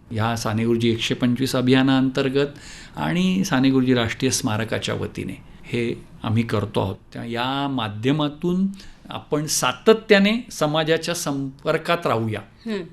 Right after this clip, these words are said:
Speaker 1: हीच आमची भूमिका आहे.
Speaker 2: सर, आपलं हे जे काय सगळं कार्य सुरू आहे, मग त्याच्यामध्ये युवकांचा सहभाग असेल किंवा मग अभियांत्रिकी संदर्भात, शोध निबंधाच्या संदर्भात किंवा साने गुरुजींच्या कार्यासंदर्भात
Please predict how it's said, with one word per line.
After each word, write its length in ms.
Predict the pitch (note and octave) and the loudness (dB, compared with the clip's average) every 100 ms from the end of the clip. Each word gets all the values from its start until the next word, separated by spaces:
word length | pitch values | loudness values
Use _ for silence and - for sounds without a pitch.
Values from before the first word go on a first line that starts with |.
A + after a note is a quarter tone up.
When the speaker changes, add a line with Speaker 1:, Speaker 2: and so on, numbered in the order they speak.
| A3+ | -10
Speaker 1:
हीच 220 | - E3+ | -8 -6
आमची 240 | A2+ A2+ | -6 -8
भूमिका 380 | G#2+ G2 A2+ A2 | -10 -10 -12 -16
आहे. 120 | - - | -20 -14
Speaker 2:
सर, 140 | - | -6
आपलं 220 | A#3+ C4+ C#4+ | -4 -2 -2
हे 180 | D4 | -2
जे 160 | D4 D4 | -2 -2
काय 220 | D4 C#4 | 0 0
सगळं 320 | C#4+ B3+ G#3+ | -2 -4 -4
कार्य 400 | A#3+ A#3 G3+ G#3 | -4 -2 -2 -4
सुरू 300 | A3 B3 G3+ | -4 -4 -4
आहे, 300 | G3 F3+ F#3 F3 - - - | -4 -6 -8 -10 -16 -16 -12
मग 60 | |
त्याच्यामध्ये 460 | G3+ G#3 G#3+ G#3 G#3+ | -8 -6 -4 -4 -4
युवकांचा 600 | G3+ G3 G3+ G3+ G3 G3+ | -4 -4 -4 -4 -4 -6
सहभाग 440 | - G#3 F#3+ F#3 | -6 -8 -8 -8
असेल 400 | F#3 F#3 F#3+ F3+ F#3+ | -8 -8 -8 -10 -10
किंवा 200 | G#3 G3 | -8 -8
मग 160 | F#3+ G3+ - - | -6 -8 -10 -8
अभियांत्रिकी 640 | G#3+ G#3 C4+ B3 A#3+ A#3+ A3+ | -2 0 2 0 -2 -4 -4
संदर्भात, 520 | A3+ G#3+ G3+ G3 F#3+ - | -2 -4 -4 -4 -6 -6
शोध 300 | - B3+ B3+ | -2 0 2
निबंधाच्या 680 | C4+ A#3+ A3 G#3 G#3 G#3 G#3 | 2 2 0 -2 -4 -4 -6
संदर्भात 460 | G#3+ G#3 G3+ G3 G3+ | -4 -4 -4 -4 -6
किंवा 160 | C4 F4 | -6 -8
साने 260 | G4 E4+ D#4 | -2 0 0
गुरुजींच्या 460 | C4+ A#3+ C#4 C4+ | -2 -2 -2 -2
कार्यासंदर्भात 800 | C4 A3+ G#3+ A3 A3 G3+ F#3 G3 | 0 2 0 -2 -4 -4 -2 -4